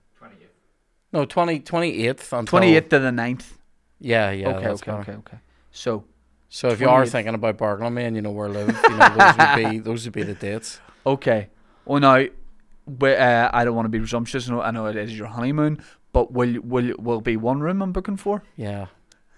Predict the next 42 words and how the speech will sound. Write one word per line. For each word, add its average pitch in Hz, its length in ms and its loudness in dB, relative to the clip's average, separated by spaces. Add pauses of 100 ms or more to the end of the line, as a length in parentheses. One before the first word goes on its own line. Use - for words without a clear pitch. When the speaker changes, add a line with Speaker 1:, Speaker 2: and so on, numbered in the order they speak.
(720)
Speaker 2:
Yeah. 107 300 -8 (480)
Speaker 3:
Two 139 180 2
adults, 139 280 8
Speaker 2:
But, 170 60 0
Speaker 3:
you 143 60 0
think 113 140 4
Speaker 2:
uh, 107 60 6
Speaker 3:
about, 104 220 0
are 120 40 -4
you 123 100 -2
Speaker 2:
two, 127 60 -2
Speaker 3:
bringing 135 160 -2
Speaker 2:
two, 131 60 0
Speaker 3:
anyone 131 240 0
Speaker 2:
two 131 60 2
Speaker 3:
else 127 60 0
in? - 40 -4
Speaker 2:
beds. 107 320 -4 (360)
Um, 120 520 4
Speaker 3:
Now 127 80 2
I'm 151 120 6
going 156 160 2
to 110 60 -4
filters 135 460 -2
here, 156 300 2 (220)
and 123 140 -8
Kieran, 120 360 -2 (180)
see, 139 180 -4
'cause 123 220 -4
you've 123 120 -4
worked 120 220 -2
hard, 147 280 4 (220)
Speaker 2:
Yeah. 117 240 -8 (100)
Speaker 3:
I'm, 117 280 -6 (160)
I'm 107 280 -8 (200)
doing 107 180 -6
five 104 260 -8
star. 92 300 -12 (100)
Speaker 2:
Do 202 140 0
five 139 260 2
star, 120 340 -2
yeah. 143 180 -6